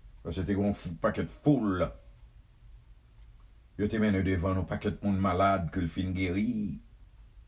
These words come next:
Mais quand il a fatigué,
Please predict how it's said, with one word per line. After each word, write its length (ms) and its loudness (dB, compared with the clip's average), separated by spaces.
Mais 100 -4
quand 120 -2
il 100 2
a 120 4
fatigué, 800 -2